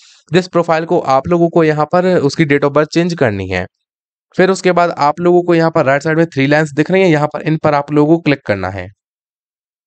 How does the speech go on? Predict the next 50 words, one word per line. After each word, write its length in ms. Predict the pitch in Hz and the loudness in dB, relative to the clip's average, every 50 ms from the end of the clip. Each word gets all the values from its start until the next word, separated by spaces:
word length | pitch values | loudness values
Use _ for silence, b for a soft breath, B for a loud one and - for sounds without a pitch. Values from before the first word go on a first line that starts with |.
| _ _ _ _ _ _ _ _ _ _ - | _ _ _ _ _ _ _ _ _ _ 0
क्लिक 200 | 175 185 - - | 0 0 0 0
करने 200 | 190 185 185 180 | 0 0 2 2
के 60 | 190 | 0
बाद 80 | 185 170 | 0 2
आपके 280 | - 139 143 135 180 180 | 0 -2 -2 -2 -2 -2
सामने 200 | 180 170 175 175 | 0 0 0 2
देखिए 200 | 156 165 185 185 | 2 2 2 2
पूरा 240 | - 170 165 165 | 2 2 2 2
एक 100 | 165 160 | 2 0
नया 220 | 156 139 143 143 147 | 0 0 0 0 2
पेज 220 | 143 - 156 151 139 | 2 0 0 0 0
आ 160 | - 107 107 | -2 -2 -2
चुका 280 | 113 147 147 175 175 | -2 -2 0 2 2
है। 120 | 180 175 - - | 2 0 0 -2
अब 120 | 143 160 | 0 2
आप 200 | 175 175 180 175 | 2 0 0 0
लोगों 220 | 170 175 170 175 175 | -2 0 0 0 2
को 120 | 175 175 | 2 0
यहाँ 260 | 160 120 120 123 139 143 - | 0 0 0 0 0 0 0
पर 100 | 156 170 | 0 0
एक 160 | 165 139 117 | -2 0 -2
बटन 280 | 123 120 - 151 143 | 0 0 0 0 0
दिख 120 | 123 - 127 | 0 0 0
जाएगा 220 | - 147 160 165 | 2 2 2 0
सेटिंग 440 | 160 - 143 127 123 135 127 117 107 | 0 -2 -2 -2 -2 -2 -4 -4 -2
का, 80 | 101 98 | -2 -4
ये 200 | 101 98 104 101 | -2 -2 -2 0
वाला, 300 | 98 98 95 95 98 95 - _ _ _ _ _ _ _ _ _ _ _ _ _ _ _ _ _ - | 0 -2 -2 -4 -8 -10 -12 _ _ _ _ _ _ _ _ _ _ _ _ _ _ _ _ _ -6
इस 120 | 139 139 | -6 -2
पर 140 | - 156 151 | 0 2 2
आप 160 | 151 147 156 | 2 0 -2
लोग 120 | 160 160 - | -4 -4 -4
क्लिक 180 | 120 107 107 _ | -4 -6 -6 _
कीजिए। 440 | - 95 90 82 - 85 85 - - _ _ _ _ _ _ _ _ _ _ _ _ _ _ _ _ _ _ _ _ _ _ _ _ _ _ _ _ _ _ | -8 -8 -8 -8 -8 -10 -10 -12 -14 _ _ _ _ _ _ _ _ _ _ _ _ _ _ _ _ _ _ _ _ _ _ _ _ _ _ _ _ _ _
क्लिक 200 | 156 170 170 175 | -2 -2 0 0
करने 220 | 190 180 180 185 175 | -2 -2 -2 -2 0
के 120 | 180 185 | 0 2
बाद 180 | 175 180 170 160 | 2 2 2 0
गाइस, 260 | 135 156 180 175 170 - - | 0 0 0 -2 -4 -6 -4
आप 180 | 139 143 147 | -4 -2 0
लोग 160 | 170 180 180 170 | 0 0 0 0
बिल्कुल 200 | 170 165 175 170 | 0 0 0 -2
step 220 | 170 - 147 143 | 0 0 0 0
by 120 | 139 156 156 | 0 -2 -2
step 160 | - 160 151 | 0 -2 0
मुझे 180 | 160 156 156 156 | 0 0 0 0
फॉलो 240 | - 139 131 135 135 | 0 0 0 0 -2
कीजिए। 200 | 139 147 165 180 | -2 -2 0 0
ये 60 | 185 | 0
फर्स्ट 280 | 180 185 170 170 170 | 0 0 -2 -2 -2